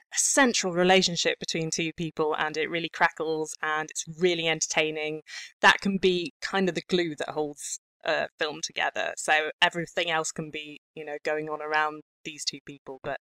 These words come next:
if they get it right, then, yeah, just everything else falls into place. And I think just from there,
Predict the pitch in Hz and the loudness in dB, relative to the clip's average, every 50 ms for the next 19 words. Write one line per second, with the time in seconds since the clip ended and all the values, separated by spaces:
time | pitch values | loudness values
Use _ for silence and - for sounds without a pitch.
0 | _ - 160 - - 160 160 156 - 156 143 151 - 160 160 151 151 151 - - | _ -12 -10 -6 -4 -4 -4 -4 -4 -4 -4 -4 -6 -6 -6 -4 -6 -6 -6 -10
1 | - _ - - - - - - _ _ _ - 165 156 156 156 156 156 - _ | -10 _ -12 -16 -16 -16 -18 -20 _ _ _ -2 0 0 0 -2 -4 -10 -12 _
2 | _ _ - 220 254 285 277 - - - - - - - 202 - 220 - 269 269 | _ _ -8 -6 -6 -4 -6 -6 -4 -4 -4 -2 0 0 0 0 2 4 4 4
3 | - - 262 254 262 240 - - - - - 339 359 381 - 415 403 - - - | 6 8 8 8 8 6 2 0 -2 0 0 2 2 4 4 2 2 0 -2 -4
4 | - - 302 285 262 - - - - - 208 202 214 208 214 233 214 - - - | 0 2 2 2 2 0 -2 -4 0 6 8 8 8 8 8 6 2 2 0 -2
5 | 208 - - - 220 214 208 190 180 180 180 175 175 | -2 0 2 2 2 4 6 8 10 10 10 10 8